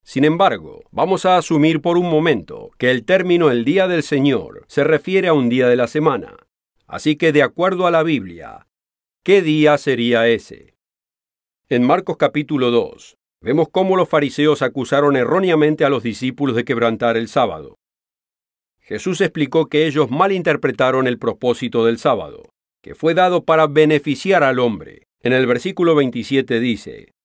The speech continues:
"También les dijo, el sábado fue hecho por causa del hombre, y no el hombre por causa del sábado".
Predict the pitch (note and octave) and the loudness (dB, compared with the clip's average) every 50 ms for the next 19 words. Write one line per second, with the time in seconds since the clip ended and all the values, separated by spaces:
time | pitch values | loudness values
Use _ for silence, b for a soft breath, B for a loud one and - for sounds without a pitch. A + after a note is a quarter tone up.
0 | _ _ _ _ _ _ _ _ _ _ _ _ _ - A#2+ B2 A#2+ C3 E3 F#3+ | _ _ _ _ _ _ _ _ _ _ _ _ _ -2 -2 0 0 0 0 0
1 | F#3+ F3+ D3+ B2 C#3 D3+ C3 - - - B1 - - - _ - B2 B2+ A#2+ - | 0 0 -2 0 0 -2 -2 -4 -8 -18 -20 -20 -20 -10 _ -4 -4 -4 -4 -2
2 | - E3 E3+ F3 F3 E3+ F3 E3 - - D3 C3+ C#3+ C#3+ - D3+ B2 - C3 A#2+ | 0 0 0 0 0 0 0 -2 -2 0 0 0 0 0 0 -4 -4 -4 -4 -4
3 | A#2 - E3 F3+ D#3+ - D#3+ D3+ D3+ D3 D#3+ D#3+ C3+ G2+ E2 - - - - - | -2 -2 -2 0 0 0 2 2 4 4 4 2 2 0 -4 -12 -20 -20 -20 -12
4 | _ - C3+ B2+ C3 D#3+ F#3 F#3+ F3+ E3+ E3+ E3+ E3 D#3+ D#3+ D#3 - - C#3 B2 | _ -2 0 0 2 2 2 2 2 2 0 0 2 2 0 0 0 0 -4 -4
5 | - C3 B2 A#2+ A#2 - C3 A#2+ A2+ A#2 A2 - D3+ B2 G2 D#2 D2 C#2 - - | 0 0 0 0 0 0 0 0 0 0 0 0 -2 -2 -2 -4 -10 -16 -20 -20
6 | - | -20